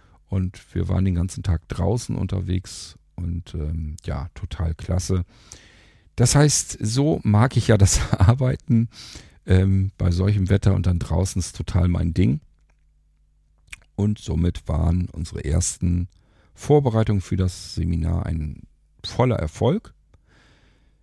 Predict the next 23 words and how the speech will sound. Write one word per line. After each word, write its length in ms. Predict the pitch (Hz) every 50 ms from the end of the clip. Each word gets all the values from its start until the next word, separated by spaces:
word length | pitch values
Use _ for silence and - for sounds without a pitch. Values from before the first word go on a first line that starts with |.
| _ _ _ _ _ _ _ _
Was 220 | 110 127 135 - -
wir 80 | 147
zu 140 | - - 120
dem 160 | 127 131 139
Zeitpunkt 500 | - - 131 120 - - 127 131 120 -
aber 160 | 95 101 98
noch 140 | 92 95 95
nicht 140 | 90 85 -
so 100 | - 95
hundert 240 | 113 170 180 160 -
Prozent 340 | - 127 - - 123 117 120
wussten, 320 | 123 - - - 104 95
wir 160 | 107 120 127
haben 140 | 131 127 120
uns 100 | 101 -
das 120 | - 95
schon 180 | - - 98 87
gedacht, 320 | 90 85 123 139 - -
dass 140 | 131 - -
es 60 | 123 -
Spaß 440 | - - - 101 104 120 - - -
machen 320 | 123 120 - 120 110 117
wird. 260 | 123 120 - - -